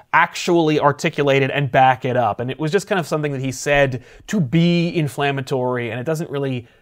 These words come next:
mean anything because it doesn't actually have any, like, substance or, you know, definition. It, it's just,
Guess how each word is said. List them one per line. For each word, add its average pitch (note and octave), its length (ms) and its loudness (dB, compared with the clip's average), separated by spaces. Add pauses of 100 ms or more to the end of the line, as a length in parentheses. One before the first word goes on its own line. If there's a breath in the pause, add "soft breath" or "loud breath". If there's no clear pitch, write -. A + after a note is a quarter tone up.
(140 soft breath)
mean E3+ 300 0
anything C3+ 460 -2
because B2+ 320 -4
it - 20 -4
doesn't B2 220 -6
actually B2 320 -4
have B2 180 0
any, A2+ 180 -6
like, G#2 240 -6 (600)
substance B2+ 800 -4
or, A2 480 -4 (260)
you B2+ 140 -10
know, F#2+ 260 -14 (920)
definition. C3 640 -4
It, - 140 -10
it's E3 160 -6
just, G3 160 2